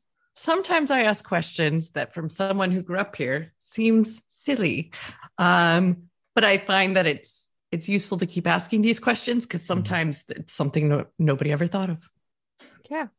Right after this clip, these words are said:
Speaker 1: That's what I tell myself anyways.
Speaker 3: <laughs>
Speaker 2: No, I've, I've enjoyed the questions. I also, I was born in Germany, so I,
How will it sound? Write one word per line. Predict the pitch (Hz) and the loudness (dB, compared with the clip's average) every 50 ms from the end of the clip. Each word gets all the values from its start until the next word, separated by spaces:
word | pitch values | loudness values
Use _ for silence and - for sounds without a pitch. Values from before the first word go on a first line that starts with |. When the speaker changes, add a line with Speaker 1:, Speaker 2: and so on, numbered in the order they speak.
| _ _ _ _ _ _ _ _ _ _ _ _ _ _ _ _ _ _ _ _ - | _ _ _ _ _ _ _ _ _ _ _ _ _ _ _ _ _ _ _ _ -2
Speaker 1:
That's | - 185 180 - | -2 -2 0 2
what | 180 | 2
I | 156 | 0
tell | 151 - 185 165 | 2 2 2 2
myself | 151 143 139 - - - - - | 4 2 2 0 -2 -4 -4 -4
anyways. | 147 143 156 151 151 156 - - - | -6 -6 -4 -4 -6 -6 -8 -8 -2
Speaker 3:
<laughs> | 240 - 294 349 269 285 277 - 285 277 277 - 339 | -2 2 4 4 4 2 2 0 -4 -6 -6 -6 -4
Speaker 2:
No, | - 135 135 170 | -2 -2 -2 0
I've, | 139 123 117 - | -2 -4 -2 -2
I've | 123 120 | -2 -2
enjoyed | 120 113 113 120 113 107 | -2 -2 -2 -2 -2 -2
the | 113 | -4
questions. | - - 113 113 110 - 120 120 117 - - _ - - - | -4 -2 -2 -2 -2 -4 -6 -8 -8 -10 -16 _ -20 -2 2
I | 147 | 2
also, | 165 165 - - 123 - - | 4 4 2 0 -4 -6 -2
I | - 143 | 0 2
was | 147 156 143 | 2 2 0
born | - - 127 120 113 | 0 2 2 4 4
in | 104 98 | 2 0
Germany, | 92 104 113 113 110 98 95 92 | 0 0 0 0 0 -2 -4 -8
so | - - - 104 101 101 104 | -10 -10 -10 -8 -8 -8 -8
I, | 107 104 104 104 104 104 104 107 | -8 -8 -6 -6 -6 -6 -6 -8